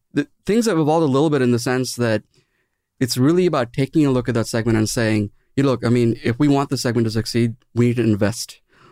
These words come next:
So it's almost flipping it and saying, "For this segment to succeed, look at their potential value. Let's do these three, four, five things," which essentially are the business case. The business case is built on L T V, uh, and that really helps justify it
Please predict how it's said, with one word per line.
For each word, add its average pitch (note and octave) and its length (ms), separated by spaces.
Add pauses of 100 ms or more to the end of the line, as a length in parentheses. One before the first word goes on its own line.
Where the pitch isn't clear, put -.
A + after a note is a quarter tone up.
So B2+ 60
it's A#2+ 100
almost D#3+ 360
flipping E3+ 300
it C3 80
and A#2+ 120
saying, A2 400 (240)
"For C#3+ 360
this D#3 180
segment B2 320
to A2+ 60
succeed, B2 480
look A#2+ 320
at - 140
their A#2 140
potential A2+ 720
value. A2 720 (360)
Let's A2 420
do C3 300
these B2 280
three, A#2+ 280
four, A2+ 300
five G#2+ 360
things," C#3+ 540 (460)
which A#2+ 360
essentially D3 460
are B2 220
the A#2 100
business A#2 400
case. G2+ 360
The A#2+ 120
business E3 420
case A2 280
is G#2+ 160
built A#2+ 400
on G#2+ 140
L G#2+ 180
T G2+ 180
V, G#2+ 460 (480)
uh, G#2+ 180
and A2 140
that A#2+ 180
really A2+ 220
helps G#2 220
justify - 560
it - 180